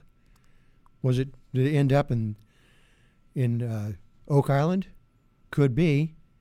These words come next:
because guess what happened with Henry Sinclair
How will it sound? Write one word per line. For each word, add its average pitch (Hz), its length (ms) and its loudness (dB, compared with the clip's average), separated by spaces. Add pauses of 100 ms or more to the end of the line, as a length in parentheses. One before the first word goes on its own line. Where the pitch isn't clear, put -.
(140)
because 131 300 -2
guess 151 300 -2
what 143 160 0
happened 139 360 -2
with 117 200 -6 (540)
Henry 135 320 0
Sinclair 131 640 -2